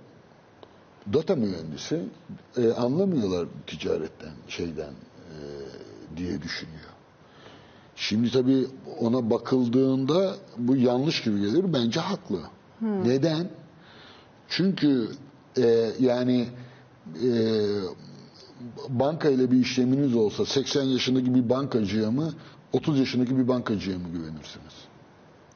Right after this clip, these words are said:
Speaker 2: Ne iş yapacağım? Tam olarak
Speaker 1: E,
Speaker 2: ne işim var?
Speaker 1: bilgisayarınız bozuldu. Elli yaşındaki bir bilgisayarcıya mı götürürsünüz,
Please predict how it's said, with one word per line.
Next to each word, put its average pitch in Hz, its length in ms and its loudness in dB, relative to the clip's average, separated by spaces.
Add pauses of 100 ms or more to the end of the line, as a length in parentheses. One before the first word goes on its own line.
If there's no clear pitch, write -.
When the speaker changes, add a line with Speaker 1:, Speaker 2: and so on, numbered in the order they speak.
(540)
Speaker 2:
Ne 247 220 4
iş 233 160 -4
yapacağım? 214 520 -4 (680)
Tam 214 120 -2
olarak 208 180 2
Speaker 1:
E, 117 40 4
Speaker 2:
ne 123 60 6
işim 123 140 4
var? 123 40 2
Speaker 1:
bilgisayarınız 160 720 2
bozuldu. 117 520 4
Elli 143 300 2
yaşındaki 156 420 2
bir 151 120 4
bilgisayarcıya 147 680 2
mı 147 100 0
götürürsünüz, 139 720 2